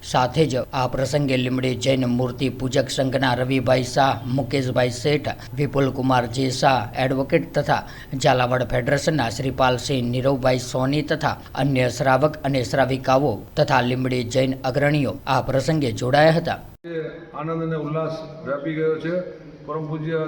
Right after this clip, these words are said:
Speaker 2: તીર્થનંદન મહારાજ સાહેબની નિશ્રામાં ઉપદાન તપનો અઢાર યા-, અઢાર દિવસનો ઉપદાન તપનું આયોજન થયું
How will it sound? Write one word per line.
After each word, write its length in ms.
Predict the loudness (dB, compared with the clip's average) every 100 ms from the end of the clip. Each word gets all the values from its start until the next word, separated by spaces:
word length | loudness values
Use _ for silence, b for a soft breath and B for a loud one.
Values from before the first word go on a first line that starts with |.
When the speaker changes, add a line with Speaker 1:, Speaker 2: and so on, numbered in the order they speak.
| -4
Speaker 2:
તીર્થનંદન 600 | -6 -4 -4 -4 -4 -4
મહારાજ 240 | -4 -4
સાહેબની 340 | -4 -6 -6 -6
નિશ્રામાં 760 | -6 -4 -4 -4 -6 -6 -10
ઉપદાન 460 | -12 -8 -4 -4 -4
તપનો 440 | -4 -6 -6 -8
અઢાર 560 | -6 -6 -4 -4 -2 -2
યા-, 260 | -2 -4 -6
અઢાર 320 | -2 -2 0
દિવસનો 360 | -2 -4 -4 -6
ઉપદાન 320 | -4 -4 -2
તપનું 380 | -2 -2 -4 -2
આયોજન 340 | -2 -2 -4
થયું 300 | -2 -2 -2